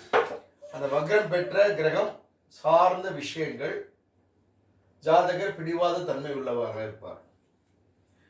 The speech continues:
அதாவது, இந்த இன்றைக்கு, இன்னைக்கு கோச்சாரத்துல இப்போ லக்னத்துக்கு மூணாம் அதிபதி,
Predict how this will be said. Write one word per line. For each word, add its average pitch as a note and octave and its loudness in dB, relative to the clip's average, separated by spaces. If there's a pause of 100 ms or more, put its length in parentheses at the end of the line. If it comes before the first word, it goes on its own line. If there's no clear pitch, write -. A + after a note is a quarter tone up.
(240)
அதாவது, E3+ -2
இந்த F3 -2
இன்றைக்கு, G#3+ -4
இன்னைக்கு G#3 -2
கோச்சாரத்துல G#3 0
இப்போ F3+ -2
லக்னத்துக்கு E3+ -2 (100)
மூணாம் G#3 2
அதிபதி, F#3 -6